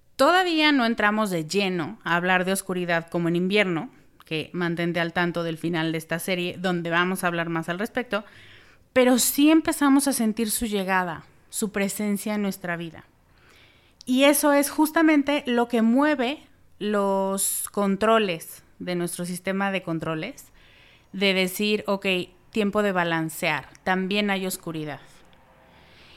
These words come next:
Y empezamos a darnos cuenta de que no todo puede ser luz, mariposas y playa,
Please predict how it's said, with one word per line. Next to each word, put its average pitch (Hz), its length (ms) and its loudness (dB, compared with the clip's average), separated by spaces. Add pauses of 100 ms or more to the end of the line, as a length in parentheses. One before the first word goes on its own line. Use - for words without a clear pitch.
(140)
Y 226 120 4
empezamos 240 420 4
a 269 80 4
darnos 254 280 4
cuenta 254 440 2
de 214 180 -2
que 214 140 -2
no 240 240 4
todo 320 260 2
puede 247 240 2
ser 226 240 -2
luz, 262 480 2
mariposas 208 640 -2
y 190 40 -6
playa, 196 540 0